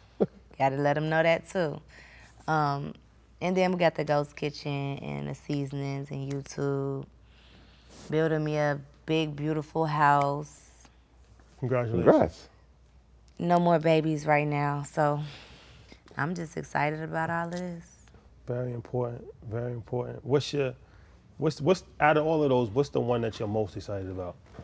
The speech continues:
Speaker 2: Remedy.
Speaker 3: Remedy.
Speaker 1: Yeah.
Speaker 2: Yeah,
Speaker 3: I got a
Speaker 2: I'm
Speaker 3: good, I got a good feeling about Remedy. How many? What, what exactly is it? So it's the, it's the lip gloss, it's the makeup.
Speaker 2: <laughs> The lip gloss, the makeup. <laughs> Yes,
Speaker 3: Right.
Speaker 2: lip gloss. So I'm starting on,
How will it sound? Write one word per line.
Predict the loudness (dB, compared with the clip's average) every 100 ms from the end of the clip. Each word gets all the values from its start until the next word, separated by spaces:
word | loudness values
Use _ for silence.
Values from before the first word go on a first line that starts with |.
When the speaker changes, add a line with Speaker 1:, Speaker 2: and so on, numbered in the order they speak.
| -20 -20 _ -20 -14
Speaker 2:
Remedy. | -10 -8 -8 -10 -14 -18 _ _ _ _
Speaker 3:
Remedy. | -12 -10 -8
Speaker 1:
Yeah. | -8 -10 -16 _ _ -18
Speaker 2:
Yeah, | -16 -16 -6
Speaker 3:
I | -2
got | -2
a |
Speaker 2:
I'm | -2
Speaker 3:
good, | -4
I | -2
got | -2 0
a |
good | -4 -6
feeling | -6 -6
about | -8 -10 2
Remedy. | 4 6 6
How | 4
many? | 2 0
What, | 2 2 4
what | 2
exactly | 2 0 2 2 4 2
is | 2
it? |
So | 0 -2
it's | 0 -4
the, | -2 -2 -2 -4 -18 -20 -12
it's | -12
the | -4 -2
lip | 0 0
gloss, | 2 4 6 6 4 -2
it's | -8 -10
the | -8 -6
makeup. | -4 -4 -2 0 -2 -4
Speaker 2:
<laughs> | -14 _ _ _ _ _ _ -20 -10 -8
The | -4 -2
lip | -4 -4
gloss, | -4 -4 -4 -8
the | -4
makeup. | -2 -2 -2 2 2
<laughs> | 4 2 2 4 4 4
Yes, | 2 4 4 4 2
Speaker 3:
Right. | 2 4
Speaker 2:
lip | 4
gloss. | 6 6 4 -4 -18 -8
So | 10
I'm | 12 12 10
starting | 10 12 12 12
on, | 6 4